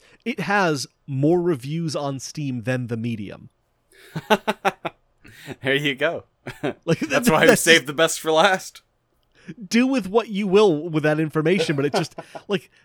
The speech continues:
Speaker 1: that, that's the level that we're talking about of a game. It, it has more reviews than, than The Medium, a game that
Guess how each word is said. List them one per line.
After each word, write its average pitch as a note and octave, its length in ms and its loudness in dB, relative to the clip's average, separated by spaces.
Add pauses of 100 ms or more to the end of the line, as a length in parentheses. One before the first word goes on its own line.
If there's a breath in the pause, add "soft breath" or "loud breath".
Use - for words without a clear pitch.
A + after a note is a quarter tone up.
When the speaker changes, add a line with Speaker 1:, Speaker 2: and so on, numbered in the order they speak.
Speaker 1:
that, F3 300 -2
that's G3+ 200 -4
the A3+ 100 -4
level F3+ 400 -2
that E3 180 -4
we're D#3 140 -2
talking D3+ 440 -2
about G#2 240 -6
of G2+ 100 -10
a A#2 60 -6
game. A#2 320 -6
It, A2 140 -8
it C#3+ 120 -4
has C#3 220 -2
more C#3+ 300 0
reviews D3 460 -4
than, C#3+ 260 -2
than D3 260 -4
The C#3+ 80 -2
Medium, C#3 440 -4
a C3+ 80 -6
game C#3 260 -6
that C3+ 160 -8